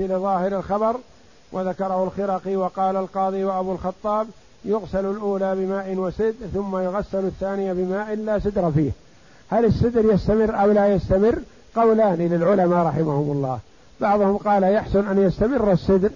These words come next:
معه، والسدر مطهر يعتبر، وبعضهم قال لا، يجعل السدر في المرة الأولى ولا يستمر معه حتى يغسل بعد السدر بماء لا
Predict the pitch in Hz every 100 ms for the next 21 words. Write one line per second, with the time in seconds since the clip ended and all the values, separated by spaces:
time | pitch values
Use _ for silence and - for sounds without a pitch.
0 | - - - - 233 190 180 160 294 -
1 | - - - 208 - - 220 226 226 262
2 | - - 302 277 220 151 160 185 - 175
3 | 156 156 147 - - - - - - -
4 | 190 214 214 214 208 202 208 214 214 233
5 | 202 226 220 202 185 - 233 233 185 208
6 | 208 233 220 202 262 285 285 143 - -
7 | - - - 220 233 233 214 - 214 214
8 | 190 190 240 226 190 214 262 - - -
9 | 196 - 208 208 202 190 247 - 185 175
10 | 160 220 247 240 208 - 240 247 247 277
11 | - - - 180 190 190 220 226 247 233
12 | 247 262 - - - - 165 202 220 220
13 | 220 226 233 240